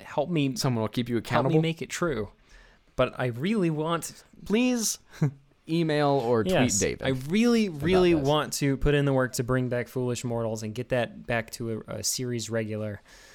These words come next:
Speaker 1: uh,
Speaker 2: Yeah.
Speaker 1: show. I have a lot of fun doing it. Uh, it's just about finding the time to do it, and I have the time to do it. I should just do it.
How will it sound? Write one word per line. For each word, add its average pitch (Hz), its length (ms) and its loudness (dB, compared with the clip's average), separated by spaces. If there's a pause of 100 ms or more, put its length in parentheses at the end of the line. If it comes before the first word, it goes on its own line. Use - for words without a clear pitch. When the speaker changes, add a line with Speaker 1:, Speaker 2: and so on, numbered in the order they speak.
(200)
Speaker 1:
uh, 101 260 -8
Speaker 2:
Yeah. - 120 -12
Speaker 1:
show. 175 560 2 (300)
I 131 120 -8
have 117 120 -4
a 117 40 -6
lot 156 220 2
of 156 80 -2
fun 147 220 0
doing 127 240 0
it. 127 200 -2 (360)
Uh, 110 280 -8
it's - 120 -12
just - 160 -6
about 120 160 -2
finding 120 320 -2
the 113 80 -6
time 117 220 -6
to 107 60 -10
do 110 120 -4
it, 113 100 -6
and 160 100 -4
I 233 60 0
have 294 200 -6
the 226 80 -8
time 107 180 -8
to - 80 -18
do - 100 -12
it. - 120 -14 (400)
I 233 100 -4
should 226 200 -4
just 220 240 -6
do 247 120 -4
it. - 120 -12